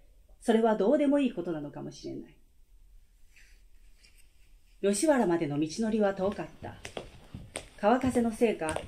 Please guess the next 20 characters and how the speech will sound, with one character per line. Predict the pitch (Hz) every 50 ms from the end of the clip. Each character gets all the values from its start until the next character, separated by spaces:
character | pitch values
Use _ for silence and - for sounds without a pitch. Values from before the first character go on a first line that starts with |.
| - - - - - - -
ま | 214 226 214
だ | 208 185
五 | 175 196 202
分 | 247 240
咲 | 254 247 240 247
き |
の | 240 233
二 | 233 233
本 | 214 233 277 269 262
鼓 | 240 240 226 175 165 156
の | 151 156 160
桜 | - 214 214 254 254 254
の | 240 233
下 | 220 - - 247 208 165
を | 151 151
歩 | 160 196 202
き | - 196
な | 190 185 165
が | 147
ら | 135 139 143 156